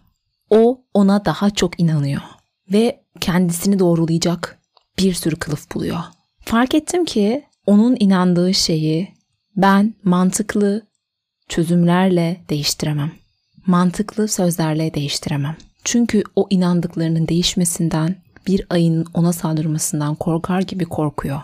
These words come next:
Bu yüzden kitap okumak bence çok önemli. Çünkü kitapların sayfalarında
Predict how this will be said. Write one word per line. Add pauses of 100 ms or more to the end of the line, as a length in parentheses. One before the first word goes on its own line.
(220)
Bu
yüzden
kitap
okumak
bence
çok
önemli. (280)
Çünkü
kitapların
sayfalarında